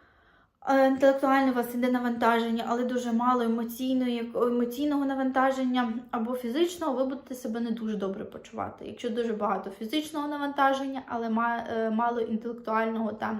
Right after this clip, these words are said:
емоційного, ви будете також себе погано почувати. І якщо дуже велике емоційне навантаження, але мало інтелектуального,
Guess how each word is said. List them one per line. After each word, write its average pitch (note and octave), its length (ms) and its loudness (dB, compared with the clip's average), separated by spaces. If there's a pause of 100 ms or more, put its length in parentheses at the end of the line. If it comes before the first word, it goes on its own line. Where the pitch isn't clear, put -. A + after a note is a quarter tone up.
(120)
емоційного, A3 640 -2 (460)
ви A#3 180 4
будете B3+ 400 -2
також A3 380 -2
себе G#3 160 -6
погано C#3+ 480 -4
почувати. G#3 580 -10
І - 100 -10
якщо A3+ 360 -2
дуже G#3+ 280 -6
велике G3 380 -6 (120)
емоційне B3+ 480 -4
навантаження, E4 840 0
але B3 200 -4
мало B3+ 280 4
інтелектуального, A#3+ 920 -2